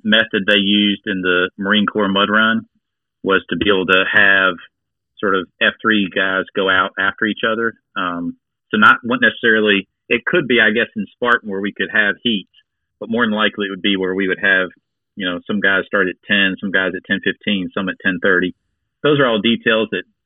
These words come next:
are much further down the line right now, but th-, that's my vision, is so we have a constant stream of F three guys, so you have a constant stream of F three jerseys,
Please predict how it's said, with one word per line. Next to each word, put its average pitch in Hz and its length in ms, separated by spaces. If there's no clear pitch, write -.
are 92 300
much 107 320
further 107 240
down 107 180
the 101 60
line 110 220
right 113 180
now, 113 260
but 92 140
th-, 101 100
that's 117 200
my 107 240
vision, 110 560
is 104 160
so 113 100
we 104 140
have 101 120
a 98 140
constant 104 500
stream 107 320
of 87 120
F 98 140
three 98 160
guys, 107 360
so 104 100
you 90 60
have 87 80
a - 140
constant 98 300
stream 107 240
of 87 160
F 101 180
three 98 280
jerseys, 104 460